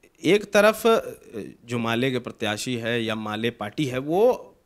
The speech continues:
बता रही है माहौल उनका है इस बार, दूसरी तरफ भाजपा है जो बता रही है माहौल उनका है इस बार, आप बता रहे हैं माहौल आपका है इस बार। एक, एक सही आंकड़ा निकल करके नहीं आ पा रहा है, तो क्या लगता है इस बार क्या होगा कोडरमा सीट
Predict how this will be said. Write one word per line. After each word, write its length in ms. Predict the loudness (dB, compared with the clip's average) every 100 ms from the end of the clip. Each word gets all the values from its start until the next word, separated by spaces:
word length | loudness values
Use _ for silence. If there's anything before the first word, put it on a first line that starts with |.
| _ _
बता 240 | 2 4 4
रही 180 | 4
है 80 | 0
माहौल 420 | 0 0 0 0 0
उनका 320 | 0 4 4
है 200 | 6 2
इस 160 | -2 -2
बार, 160 | -2 0
दूसरी 320 | -4 0 0
तरफ 220 | 2 2
भाजपा 460 | 4 4 4 2 4
है 100 | 4
जो 100 | -2
बता 240 | 2 2
रही 140 | 2
है 60 | 4 4
माहौल 260 | 4 2
उनका 380 | 2 0 2 2
है 180 | 2 -2
इस 100 | -2
बार, 220 | 0 0 -2 -20 0
आप 180 | 4 4
बता 280 | 2 2 2
रहे 120 | 2
हैं 80 | 0
माहौल 300 | 0 0 4
आपका 320 | 4 6 2
है 160 | 2 -2
इस 100 | -8
बार। 180 | -12 -12 -20 -16 -16 _ _ _ 2
एक, 220 | 2 0
एक 380 | -2 -4 -4 -12
सही 420 | -2 2 4 2
आंकड़ा 400 | 2 0 2 0
निकल 280 | 2 0 0
करके 260 | -2 -2
नहीं 260 | 0 2 2
आ 80 | 0
पा 200 | -2 -2
रहा 180 | -4
है, 60 | -4
तो 140 | -6
क्या 180 | 2 4
लगता 260 | 4 2 0
है 60 |
इस 100 | 0
बार 140 | -2 -4
क्या 380 | -4 2 6 6
होगा 440 | 4 0 2 2
कोडरमा 400 | 2 0 0 -2
सीट 240 | -4 -8